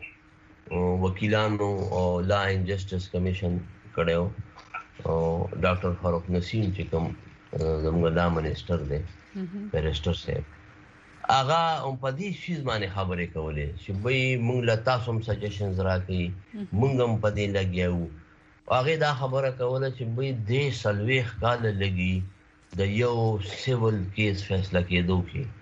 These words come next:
Speaker 2: مهم.
Speaker 1: هغه هم چې د هغې ډېر ښه قسمت وي. ګینې چې سپریم کورټه پورې خبره لاړه شي او بیا را واپس شي، نو په دې کې دوه جنریشنز هم لګي.
Speaker 2: مهم.
Speaker 1: نو هغې کانسټنټلي لګیا دي،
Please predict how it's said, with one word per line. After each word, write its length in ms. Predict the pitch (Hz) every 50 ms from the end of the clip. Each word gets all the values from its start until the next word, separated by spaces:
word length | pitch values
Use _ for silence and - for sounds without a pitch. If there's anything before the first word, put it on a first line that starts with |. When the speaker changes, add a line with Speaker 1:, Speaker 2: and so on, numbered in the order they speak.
| - -
Speaker 2:
مهم. 320 | 214 202 202 185 196 190 196 104
Speaker 1:
هغه 160 | 107 110 131
هم 140 | 135 123 107
چې 80 | 98
د 100 | 110 104
هغې 240 | 104 101 98 104 107 107 101
ډېر 160 | 107 107 101
ښه 160 | 95 - 113 - - -
قسمت 360 | 95 92 - - 101 104 92 90
وي. 120 | 78 76 73 - - - - - - - - - _ _ _ _ _ -
ګینې 580 | 95 101 117 117 117 113 110 110 107 104 92 87 - - - - - - - - - - -
چې 100 | - 127 123
سپریم 480 | - - 120 107 131 131 127 120 113 113
کورټه 260 | 143 143 131 131 120 117
پورې 240 | 117 123 117 - -
خبره 340 | 117 110 113 120 120 120 117
لاړه 360 | 117 120 120 120 117 113 110 98 95
شي 120 | 110 110
او 160 | 107 104 104
بیا 280 | 98 98 117 127 131 127
را 120 | 120 117
واپس 420 | 110 107 104 98 90 101 110 107 95
شي، 300 | - - 101 98 95 95 - - - - - - - -
نو 60 | 113
په 160 | 107 - 113 113
دې 160 | 117 135 135 -
کې 140 | - 127 127 123 123 107 87 101 101 104 104
دوه 100 | 120 143
جنریشنز 720 | 135 127 127 123 123 120 123 127 123 - 117 120 113 101 98
هم 140 | 95 92 90 85
لګي. 280 | 82 80 71 71 71 69 71 - - - - -
Speaker 2:
مهم. 360 | 202 185 165 185 190 190 190 - - -
Speaker 1:
نو 80 | 120 127
هغې 340 | 117 143 143 131 143 160 175 170 - -
کانسټنټلي 600 | 165 170 160 147 - 151 143 135 120 117 120 117 113 107
لګیا 340 | 101 98 101 110 120 120
دي، 400 | 117 113 110 107 107 107 101 101